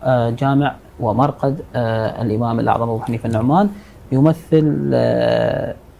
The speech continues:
جزء حضاري وتاريخي وتراثي مهم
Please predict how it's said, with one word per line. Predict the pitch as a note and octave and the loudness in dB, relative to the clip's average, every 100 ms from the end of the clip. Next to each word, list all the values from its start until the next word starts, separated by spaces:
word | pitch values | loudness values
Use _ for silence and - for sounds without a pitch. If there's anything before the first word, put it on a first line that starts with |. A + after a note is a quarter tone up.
| - | -4
جزء | F#3 F#3 - | 0 2 0
حضاري | - C3+ D3 D#3+ D3 C3 C3 - | 0 2 4 6 4 2 -2 -2
وتاريخي | A#2+ A#2+ - - C3+ F#3 F3+ F#3 | -2 -2 0 0 4 6 6 4
وتراثي | E3 C#3+ D3 D#3 F3+ F3 E3+ | 2 2 2 4 2 2 2
مهم | E3 D3+ G3+ - | 2 4 4 2